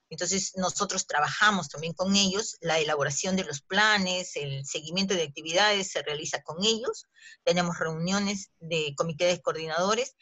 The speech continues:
También tenemos, eh, como, como muestra de la transparencia, reuniones informativas en donde damos a conocer la, la planificación de actividades. Recogemos también,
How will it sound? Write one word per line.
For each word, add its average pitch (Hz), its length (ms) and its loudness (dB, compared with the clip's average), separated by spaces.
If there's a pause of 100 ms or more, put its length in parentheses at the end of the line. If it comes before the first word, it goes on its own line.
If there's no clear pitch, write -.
(340)
También 220 480 2
tenemos, 175 840 2
eh, 156 360 -2
como, 151 500 -2
como 151 220 -8
muestra 185 280 0
de 160 120 0
la 151 120 -2
transparencia, 170 760 0
reuniones 175 640 0
informativas 165 760 0 (400)
en 190 140 4
donde 185 180 4
damos 220 340 4
a 190 80 -4
conocer 160 680 -2 (100)
la, 143 420 2
la 160 140 0
planificación 170 720 0
de 202 60 0
actividades. 190 680 0
Recogemos 196 880 2
también, 185 500 -2